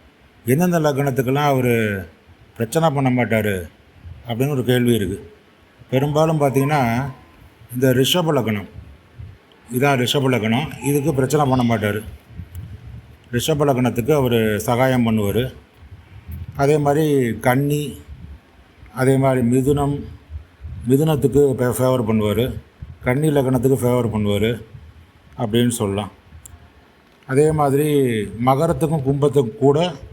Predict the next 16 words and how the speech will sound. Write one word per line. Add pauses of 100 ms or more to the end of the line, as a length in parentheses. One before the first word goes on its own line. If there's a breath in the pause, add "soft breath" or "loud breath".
(300)
ஃபேவர்
பண்ணலாம். (1400)
அவர்
சார்ந்த (760)
நட்பு
லக்னங்கள், (1040)
சொந்த
லக்னங்களுக்கெல்லாம் (120)
ஃபேவர்
பண்ணுறது
வாய்ப்பு
இருக்கு. (1040)
எதிரி
லக்னமான (440)
மேஷ
லக்னம்,